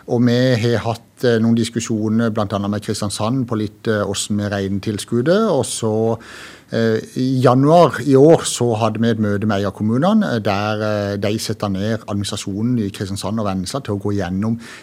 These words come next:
et forsvarlig driftsbudsjett for, eh, oss. Og det skulle nærmest dobles, eh, for å ha en forsvarlig vedlikehold på hele anlegget. Og det er egentlig bygg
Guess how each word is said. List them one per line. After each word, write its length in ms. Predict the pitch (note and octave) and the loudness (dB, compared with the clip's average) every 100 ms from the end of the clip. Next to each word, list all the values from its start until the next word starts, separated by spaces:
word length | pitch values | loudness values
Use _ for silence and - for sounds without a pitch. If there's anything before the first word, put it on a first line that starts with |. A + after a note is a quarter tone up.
| - | -12
et 300 | - - - - | -10 -10 -12 -12
forsvarlig 640 | - - A2+ - G#2+ G#2+ A2+ | -10 -6 -6 -2 -2 0 -2
driftsbudsjett 1000 | G#2+ G#2+ - - C#3 A#2+ - - - - | -2 -6 -6 -6 -4 -2 0 0 -4 -18
for, 400 | - - G#2+ G#2+ A2 - | -14 -4 -2 -2 -6 -10
eh, 260 | A#2+ A2 G#2 - | -4 -2 -2 -4
oss. 480 | F#2 - - - - - - - - - | -6 -4 -6 -6 -10 -18 -20 -20 -12 -4
Og 80 | |
det 140 | G#2+ B2 | 0 0
skulle 280 | - A#2 A2+ | 0 0 2
nærmest 500 | G#2 G2+ G#2+ - G#2+ | 0 -2 -4 -4 -4
dobles, 720 | G#2+ F#2+ G2 D#2+ - - - | -4 -4 -6 -6 -4 -4 -4
eh, 140 | A2+ G2 | -6 -8
for 280 | - G#2 | -6 -6
å 100 | G2+ | -4
ha 160 | F#2+ F#2+ | -6 -4
en 80 | G2 | -6
forsvarlig 600 | - G#2 - F2+ F#2 F#2+ | -6 -8 -6 -6 -4 -6
vedlikehold 560 | G2 F#2+ F#2 - F#2 F#2 | -6 -6 -6 -6 -8 -8
på 100 | - | -8
hele 220 | F2+ E2 | -8 -6
anlegget. 380 | E2 E2 A2 F#3 | -8 -6 -6 -4
Og 60 | |
det 80 | D3 | -2
er 100 | G2 G#2 | -2 -2
egentlig 220 | A2 G2 | -4 -4
bygg 420 | G#2 A#2+ A#2 A2 | -2 -2 -4 -8